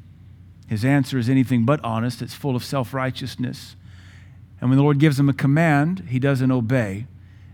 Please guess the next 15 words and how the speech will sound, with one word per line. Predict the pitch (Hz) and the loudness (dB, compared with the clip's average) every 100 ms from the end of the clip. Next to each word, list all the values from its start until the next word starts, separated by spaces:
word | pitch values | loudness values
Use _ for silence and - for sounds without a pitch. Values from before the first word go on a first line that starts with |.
| - - - - - | -20 -20 -20 -12 0
And | 120 | 4
in | 127 | 4
his | 120 | 2
disobedience, | 131 139 135 117 165 156 120 131 - | 0 0 0 2 4 4 2 0 -6
it | 127 | -8
causes | 127 120 120 123 - | -2 -2 -2 -4 -6
supernatural | - 127 131 120 117 - 113 | -4 -2 -2 0 -2 -4 -8
things | - 107 101 | -6 -6 -6
to | 110 | -8
happen. | 101 110 - - - - - - - - - - - - - - - - - - - - - - | -6 -8 -10 -18 -18 -20 -20 -20 -20 -20 -20 -20 -20 -20 -20 -20 -20 -20 -20 -20 -20 -20 -20 -20
Supernatural | - - 135 139 143 151 151 | -6 -2 0 2 2 2 -2
things | 123 131 120 110 | -2 0 0 -2
that | 127 | -4
look | 127 127 | -6 -4
divine. | 117 120 123 95 | -2 0 0 -2